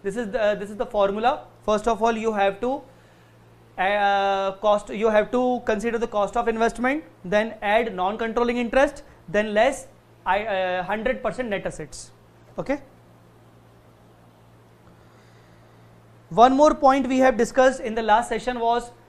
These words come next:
preparation of, preparation of a statement of changes in net assets. Why we prepare this statement of net changes in net assets? Why we prepare this statement? Just to calculate the net assets value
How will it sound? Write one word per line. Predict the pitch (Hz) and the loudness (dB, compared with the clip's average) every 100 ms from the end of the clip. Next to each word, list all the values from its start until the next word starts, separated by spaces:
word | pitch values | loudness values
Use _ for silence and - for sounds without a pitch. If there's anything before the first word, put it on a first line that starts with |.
| - _ - | -20 _ -2
preparation | 220 247 254 269 262 | 0 4 2 2 4
of, | 254 262 - - _ _ - - _ _ _ - - _ - _ _ | 4 2 -4 -20 _ _ -20 -20 _ _ _ -20 -20 _ -20 _ _
preparation | 214 240 247 247 | 0 4 4 2
of | 262 262 269 - | 0 0 -2 -10
a | 233 | -10
statement | - 233 240 254 | -4 -4 -2 -4
of | 262 262 | -4 -4
changes | 233 233 | -6 -6
in | 240 | -4
net | 214 | -6
assets. | 196 175 151 - - _ _ - - - | -6 -10 -14 -18 -20 _ _ -20 -20 -4
Why | 180 233 311 | 4 6 6
we | 330 | 2
prepare | 320 277 285 294 | 0 0 2 2
this | 285 262 | 2 -4
statement | - 254 262 | -4 -4 -2
of | 277 | -4
net | 247 214 | -4 -6
changes | 233 240 254 | -4 -4 -4
in | |
net | 247 240 | -4 -4
assets? | 247 285 - - - - _ _ _ - - | -2 -2 -4 -18 -20 -20 _ _ _ -20 0
Why | 180 220 | 4 4
we | 269 | 2
prepare | 247 247 254 | -4 0 0
this | 247 254 247 | 0 -4 -4
statement? | 240 233 262 311 - - _ - _ - | -4 -4 -6 -6 -10 -20 _ -20 _ -6
Just | 226 233 | -4 -4
to | 269 | -6
calculate | - 226 214 240 240 208 | -2 -2 0 -2 -4 -2
the | 247 | -6
net | 226 202 220 | -4 -6 -4
assets | 208 214 220 - | -6 -6 -8 -10
value | 180 196 214 240 | -4 -4 -2 -6